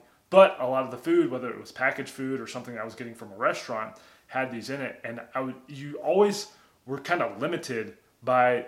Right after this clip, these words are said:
the ability of your brain to be able to think and process these things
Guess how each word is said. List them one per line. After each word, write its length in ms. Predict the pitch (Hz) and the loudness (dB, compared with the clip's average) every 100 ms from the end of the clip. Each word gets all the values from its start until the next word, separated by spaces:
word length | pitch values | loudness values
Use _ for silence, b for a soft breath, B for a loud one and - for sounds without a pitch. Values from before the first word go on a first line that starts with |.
| 120 | -8
the 200 | 127 117 | -10 -10
ability 480 | 104 131 143 135 | -8 -6 -4 -4
of 140 | 123 120 | -6 -8
your 120 | 113 | -10
brain 640 | 95 107 127 143 123 110 101 _ _ _ _ _ _ _ | -12 -8 -6 -6 -8 -10 -14 _ _ _ _ _ _ _
to 100 | - | -10
be 80 | 139 | -4
able 160 | 135 123 | -4 -4
to 160 | 104 | -8
think 420 | 107 165 175 175 - b b b | -6 -4 -4 -6 -14 b b b
and 140 | 123 117 | -10 -4
process 440 | 151 139 139 113 | 2 2 2 -6
these 160 | 120 - | -8 -8
things 440 | 120 117 110 - | -10 -10 -12 -16